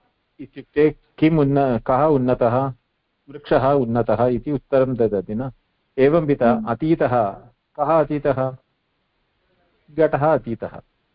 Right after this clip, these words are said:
Speaker 1: किन्तु
Speaker 2: हम्म।
Speaker 1: अतीतत्वम् इति भावः अस्ति। घटः अती-, अतीतः इति वाक्ये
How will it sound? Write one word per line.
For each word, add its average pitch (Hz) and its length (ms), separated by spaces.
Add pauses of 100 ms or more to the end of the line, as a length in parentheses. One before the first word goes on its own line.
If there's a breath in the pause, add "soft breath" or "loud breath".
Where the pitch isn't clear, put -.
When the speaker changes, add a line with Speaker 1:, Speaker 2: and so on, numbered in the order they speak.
(880)
Speaker 1:
किन्तु 127 260
Speaker 2:
हम्म। 214 400 (140)
Speaker 1:
अतीतत्वम् 170 920
इति 170 240
भावः 147 540
अस्ति। - 300 (1160)
घटः 120 320
अती-, 151 640 (160)
अतीतः 131 640
इति 131 280
वाक्ये 113 640